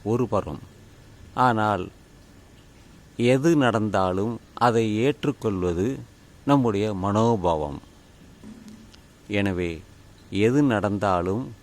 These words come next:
அது நடக்காவிட்டாலும், நம் எண்ணங்கள்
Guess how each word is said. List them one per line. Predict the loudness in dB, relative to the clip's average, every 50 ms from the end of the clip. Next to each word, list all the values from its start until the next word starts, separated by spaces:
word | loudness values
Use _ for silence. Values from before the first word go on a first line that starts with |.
| -20 -12 -6
அது | -2 -2 0 0
நடக்காவிட்டாலும், | 0 -2 -2 -2 -2 -4 -2 -2 0 0 0 -2 -4 -6 -6 -6 -4 -2 -2 -2 -2 -2 -4 -4 -8 -10 -16 -20 -20 -20 -20 -20 -20 -20 -20 -20 -12 -4
நம் | -2 0 0 0 0 -2 -2
எண்ணங்கள் | -2 0 0 0 2 2 0 0 0 -2 -2 -2 -2